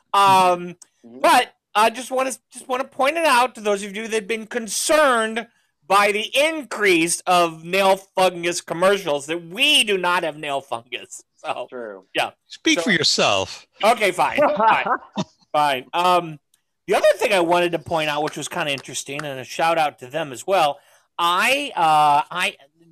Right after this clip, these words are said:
Speaker 1: just to get into the bedroom for a second, um,
Speaker 2: No,
Speaker 1: I
Speaker 2: it's not.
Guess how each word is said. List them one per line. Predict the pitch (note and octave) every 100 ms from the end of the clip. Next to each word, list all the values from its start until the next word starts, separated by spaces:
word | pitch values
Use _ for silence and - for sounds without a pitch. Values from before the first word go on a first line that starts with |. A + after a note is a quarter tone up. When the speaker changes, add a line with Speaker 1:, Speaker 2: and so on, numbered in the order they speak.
| D#3+
Speaker 1:
just | E3 -
to | E3
get | D3+
into | D3 C3+
the | B2
bedroom | A#2 F3+ F#3+ B2
for | A2+
a |
second, | G2+ G#2 A#2+ C3 _ _ _ -
um, | E3+ E3 D#3 D3+ C#3+
Speaker 2:
No, | C#3 - - _
Speaker 1:
I | E3+ G#3 C4 D4+
Speaker 2:
it's | C#4+
not. | C#4+ - C3 C3+